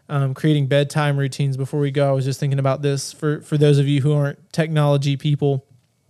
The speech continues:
Um, Apple has actually incorporated in their newer software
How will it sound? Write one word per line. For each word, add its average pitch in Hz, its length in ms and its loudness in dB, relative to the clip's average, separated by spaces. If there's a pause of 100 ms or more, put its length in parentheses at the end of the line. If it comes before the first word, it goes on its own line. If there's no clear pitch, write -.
(260)
Um, 143 300 4
Apple 170 320 2
has 156 100 6
actually 151 320 0
incorporated 147 640 -2
in 139 80 -4
their 135 120 -4
newer 139 240 -2
software 139 680 -2